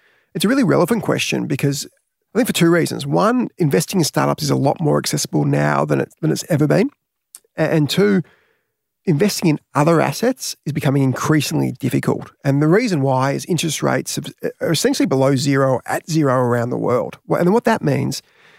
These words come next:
is money is cheap. So investors have much lower return expectations. And when that happens, they bid up the price of things. So if you look at a number of assets, so public share market is certainly one,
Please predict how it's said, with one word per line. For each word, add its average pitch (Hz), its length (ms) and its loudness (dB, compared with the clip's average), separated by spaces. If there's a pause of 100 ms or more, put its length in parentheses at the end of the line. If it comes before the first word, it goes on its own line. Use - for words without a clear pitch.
(160)
is 147 140 2
money 165 240 2
is 127 100 -2
cheap. - 360 -4 (280)
So 139 480 0 (140)
investors 160 540 0
have 131 220 0
much - 300 -2
lower 131 380 2
return 151 360 -2
expectations. - 760 -2 (340)
And 139 100 0
when 143 120 2
that 226 160 2
happens, 156 400 -2 (260)
they 147 140 2
bid 165 160 0
up 156 140 0
the 143 60 -12
price 127 380 -2
of 139 80 -6
things. - 300 -8
So 156 80 0
if - 80 -4
you 196 40 0
look 220 120 0
at - 100 -2 (800)
a 170 80 0
number 156 380 2
of 127 80 0
assets, - 400 -6
so 127 220 2 (800)
public 160 340 0
share 147 260 0
market 139 320 0
is 127 160 -6
certainly 147 360 0
one, 147 440 0